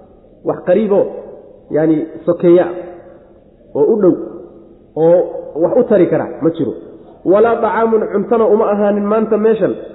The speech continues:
ilaa min ghisliinin, carunka iyo qashinka ka daadanaya ahlu naarka mooyaane. Laa yaakuluhu, mana cuno ghisliinkaasi, ila alkhaati'uuna, kuwa gafay mooye,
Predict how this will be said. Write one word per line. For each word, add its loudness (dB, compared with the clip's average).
ilaa 2
min 0
ghisliinin, -2
carunka 2
iyo 0
qashinka -2
ka 0
daadanaya 2
ahlu 2
naarka 0
mooyaane. 0
Laa 2
yaakuluhu, 2
mana 2
cuno 0
ghisliinkaasi, -2
ila 0
alkhaati'uuna, 0
kuwa 0
gafay 0
mooye, 2